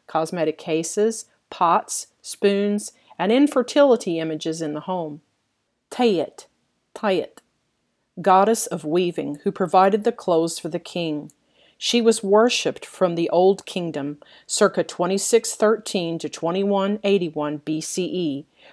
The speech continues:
where she was represented as guarding the king's head, protecting him after death, gathering up his bones, and assuring him welcome by the other gods in the afterlife.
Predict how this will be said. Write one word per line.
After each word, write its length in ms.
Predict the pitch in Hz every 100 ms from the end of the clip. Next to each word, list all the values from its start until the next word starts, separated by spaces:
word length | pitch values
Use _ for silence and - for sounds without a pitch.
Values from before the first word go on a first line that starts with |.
| -
where 140 | 190
she 200 | 196 220
was 220 | 202 196
represented 840 | 196 208 247 226 214 202 202 143 -
as 160 | 170 156
guarding 460 | 151 165 185 208
the 100 | 175
king's 440 | 156 - 175 185 -
head, 420 | 226 190 131 - _ - -
protecting 580 | - - - 233 - 175
him 180 | 170 160
after 300 | 147 - 151
death, 500 | 147 175 131 - _ _ - _
gathering 480 | 180 180 202 220 214
up 160 | 202 -
his 180 | 196 -
bones, 580 | 165 156 147 151 - -
and 120 | 185
assuring 480 | 175 - 247 240 196
him 260 | 180 160 160
welcome 500 | 196 196 151 147 143
by 140 | - 151
the 160 | 151 -
other 220 | 180 208
gods 460 | 202 190 139 139
in 180 | - 170
the 120 | 165
afterlife. 640 | 180 175 - 160 131 131